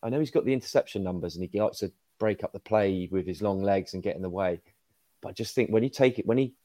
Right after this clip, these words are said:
has to concentrate on the defensive side a bit too much, uh, it does take away from that attacking prowess he has. So many times yesterday, I was just,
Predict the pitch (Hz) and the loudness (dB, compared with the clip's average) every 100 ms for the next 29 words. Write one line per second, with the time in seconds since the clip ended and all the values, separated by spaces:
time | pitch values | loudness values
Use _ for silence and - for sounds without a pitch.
0 | _ 117 120 110 - 110 107 - 113 104 | _ -6 -4 -2 0 0 0 4 6 6
1 | 104 - 113 - 92 - 95 90 - - | 0 4 4 4 -4 0 2 2 2 2
2 | - - 104 98 101 107 - - - - | 2 -2 0 2 2 0 -2 -16 -10 -10
3 | _ - 101 - 113 104 - 92 98 104 | _ -4 -2 6 6 6 0 0 2 2
4 | 98 - 95 92 - 90 107 104 101 98 | 2 0 -2 -2 -2 -6 -6 -4 -4 2
5 | 98 98 95 92 101 113 87 - - - | 6 6 2 -2 -2 -2 -4 -8 -16 -20
6 | - _ - 156 127 139 120 95 98 117 | -20 _ 4 6 8 8 8 8 4 4
7 | - 92 92 92 98 - | 2 2 2 0 -4 -10